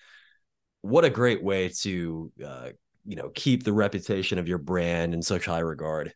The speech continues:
Um, nothing good is gonna happen here. I mean, the first thing that Songtradr did, uh, upon purchasing it was firing every single person involved in Bandcamp Union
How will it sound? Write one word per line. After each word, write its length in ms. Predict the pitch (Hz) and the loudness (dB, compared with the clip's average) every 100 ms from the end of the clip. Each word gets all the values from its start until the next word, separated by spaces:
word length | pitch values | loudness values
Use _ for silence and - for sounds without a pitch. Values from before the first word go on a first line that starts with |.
| _ _ _ _ _ _ _ _ _ _ _ - | _ _ _ _ _ _ _ _ _ _ _ -4
Um, 480 | 98 95 92 87 - _ _ _ _ _ _ _ | -2 0 -2 -4 -8 _ _ _ _ _ _ _
nothing 360 | 120 165 190 110 | 0 4 4 4
good 220 | 101 90 | 2 2
is 100 | 82 | 0
gonna 160 | 90 80 | -2 -2
happen 340 | 87 80 71 | -2 -4 -6
here. 200 | 78 69 | -10 -4
I 60 | 101 | 2
mean, 160 | 127 | 2
the 80 | 117 | 2
first 360 | - 190 180 - | 4 4 6 4
thing 380 | 127 95 76 78 | 2 2 -4 -8
that 120 | 85 | -4
Songtradr 560 | - 101 98 104 90 82 | 0 0 2 0 0 0
did, 360 | 90 90 85 - - - _ _ _ - | 0 0 -2 -8 -20 -20 _ _ _ -4
uh, 360 | 82 80 78 - | 0 0 0 -2
upon 420 | 87 117 92 92 | 0 0 2 0
purchasing 500 | 113 98 95 - 90 | 0 0 0 0 0
it 140 | 87 | -2
was 140 | 82 - | -4 -6
firing 720 | - 98 101 110 110 110 - | 0 2 4 4 4 2 0
every 280 | 95 98 107 | -2 0 0
single 340 | 104 104 95 | 0 -2 -2
person 400 | 92 101 92 - 87 | -2 -2 -2 -2 -4
involved 500 | 82 85 80 82 80 | -2 0 0 -2 -4
in 120 | 80 | -4
Bandcamp 540 | 82 80 80 82 73 | -4 -4 -6 -8 -8
Union 420 | 76 76 67 64 | -10 -10 -10 -14